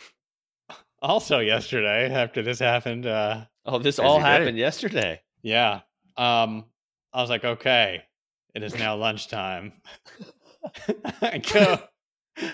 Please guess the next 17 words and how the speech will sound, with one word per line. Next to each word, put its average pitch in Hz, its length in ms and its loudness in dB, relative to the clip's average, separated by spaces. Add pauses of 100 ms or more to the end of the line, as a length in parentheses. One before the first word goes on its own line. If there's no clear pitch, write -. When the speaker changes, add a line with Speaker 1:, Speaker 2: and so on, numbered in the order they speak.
(360)
Speaker 2:
You 349 160 6
did 269 180 0
this 208 140 4
Speaker 1:
<laughs> - 40 -6
Speaker 2:
before 190 380 2
lunch? 165 560 2 (500)
Speaker 1:
Yeah. 117 540 -4 (800)
Speaker 2:
Wow. 123 680 2
Speaker 1:
Um, 113 200 -6 (680)
I 127 160 2
go 135 340 4
to 135 320 -4
this 127 240 -6
little 131 280 -6
coffee 120 400 -8
shop 110 320 -4
here 117 420 -8